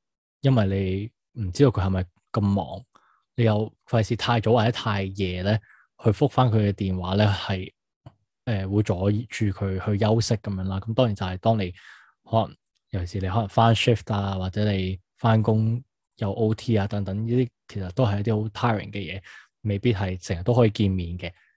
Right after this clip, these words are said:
噉但係其實你都睇得出佢好，仍然好關心佢嘅伴侶啦。噉但係佢亦都唔想因為噉樣而，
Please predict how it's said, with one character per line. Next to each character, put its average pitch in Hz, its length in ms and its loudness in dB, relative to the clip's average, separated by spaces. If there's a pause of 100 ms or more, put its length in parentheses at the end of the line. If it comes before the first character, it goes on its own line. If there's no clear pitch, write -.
(140)
噉 107 240 -4
但 98 140 -2
係 90 220 -4 (200)
其 - 100 -4
實 98 140 -2 (100)
你 123 100 -4
都 151 120 0
睇 135 160 2
得 147 80 6
出 - 160 0
佢 135 160 2
好， 113 200 0 (120)
仍 101 200 -4
然 90 140 -8
好 107 80 -2 (180)
關 127 260 2
心 131 200 0
佢 117 180 -2
嘅 101 60 -2
伴 95 300 -4
侶 90 240 -2
啦。 110 300 4 (360)
噉 120 160 -2
但 107 140 -2
係 92 340 -6
佢 110 200 -2
亦 92 60 -4
都 120 240 2
唔 - 920 -10
想 95 200 -8 (800)
因 131 120 0
為 113 120 2
噉 - 180 -6
樣 104 360 0 (380)
而， 104 60 -6